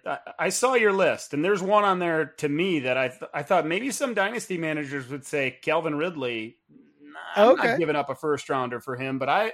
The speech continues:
Speaker 1: I agree. I would absolutely give up a first rounder for Ridley right now, especially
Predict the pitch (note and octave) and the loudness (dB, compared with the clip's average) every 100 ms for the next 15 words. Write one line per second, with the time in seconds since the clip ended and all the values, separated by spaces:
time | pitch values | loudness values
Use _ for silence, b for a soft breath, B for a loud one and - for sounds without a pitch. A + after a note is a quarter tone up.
0 | - F#3 F#3+ E3 G3 C3+ C#3+ E3+ D3 E3 | 0 2 2 2 2 2 0 0 0 -2
1 | - E3 D#3 C#3 C3+ C3 B2+ A#2+ D3 C3 | -4 -8 -6 -8 -6 -6 -8 -10 -10 -10
2 | - C3 C3 A#2+ G#2 B2 C3 A#2+ A2 A2 | -6 -6 -6 -10 -12 -10 -8 -8 -8 -8
3 | G#2+ A#2 A#2 - E3+ F3 D#3 C#3+ A#2+ | -6 -6 -6 -4 -4 -4 -4 -2 -4